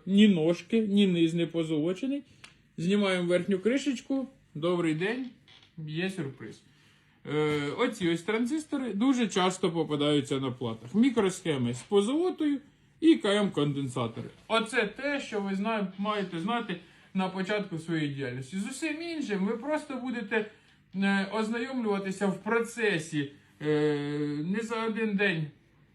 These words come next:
Київ встроївся, да? Так що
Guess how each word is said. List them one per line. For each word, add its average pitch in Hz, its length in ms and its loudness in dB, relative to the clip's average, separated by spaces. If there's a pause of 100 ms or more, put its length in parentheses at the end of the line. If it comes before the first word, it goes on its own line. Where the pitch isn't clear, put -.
Київ 294 240 -2
встроївся, 262 580 -6
да? 233 180 0 (1700)
Так 240 200 -2
що 208 380 0